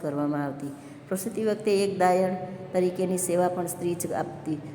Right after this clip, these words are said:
અંગ્રેજો આવ્યા પછી મેડિકલ ક્ષેત્રનો વિકાસ થયો. સ્ત્રી પણ હોસ્પિટલો, દવાખાના, ખાનગી દવાખાના, આરોગ્ય કેન્દ્રો વગેરેમાં નર્સ તરીકે કામ કરવા લાગી. એમ માનવામાં આવે છે કે સો ક્વોલિફાઈડ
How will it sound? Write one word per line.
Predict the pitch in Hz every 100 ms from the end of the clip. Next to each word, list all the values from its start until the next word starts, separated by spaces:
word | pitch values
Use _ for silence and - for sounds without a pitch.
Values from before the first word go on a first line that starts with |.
| - -
અંગ્રેજો | 165 185 208 208
આવ્યા | 202 190 196 190 190
પછી | 185 196
મેડિકલ | 175 175 185
ક્ષેત્રનો | 185 - 180 180 175
વિકાસ | 156 - 165 160
થયો. | 165 156 160
સ્ત્રી | 156 196 190 190 - - -
પણ | 190 190 190
હોસ્પિટલો, | 180 180 180 190 185 185 185
દવાખાના, | 175 175 180 175 180 175 180 180 - - - - - - - - - - - - -
ખાનગી | 165 156
દવાખાના, | 165 170 165 170 165 170
આરોગ્ય | 156 151 165 165 170
કેન્દ્રો | 165 165 165
વગેરેમાં | 160 160 180 185 165
નર્સ | 165 175 - -
તરીકે | 175 170
કામ | 156 151
કરવા | 151 151 151
લાગી. | 147 147 147 147 - - - -
એમ | 185 202 190
માનવામાં | 175 175 180 175
આવે | 170 170
છે | 170 165
કે | 143 185
સો | 180 - 175 185 196 190 - - - - -
ક્વોલિફાઈડ | - 180 185 185 185 185